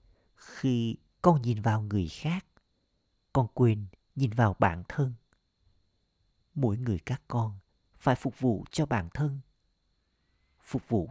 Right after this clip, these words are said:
cho người khác nghĩa là phục vụ cho bản thân. Con không làm công việc phục vụ của Baba. Đích thân Shiv Baba đã đến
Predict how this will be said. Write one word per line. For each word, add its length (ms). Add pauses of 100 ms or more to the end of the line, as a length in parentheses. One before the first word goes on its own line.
cho 160
người 260
khác 340 (520)
nghĩa 220
là 340 (320)
phục 240
vụ 340 (280)
cho 160
bản 360
thân. 240 (2250)
Con 200
không 220
làm 280 (420)
công 140
việc 160
phục 240
vụ 280
của 180
Baba. 560 (1300)
Đích 180
thân 280
Shiv 260
Baba 420
đã 280
đến 300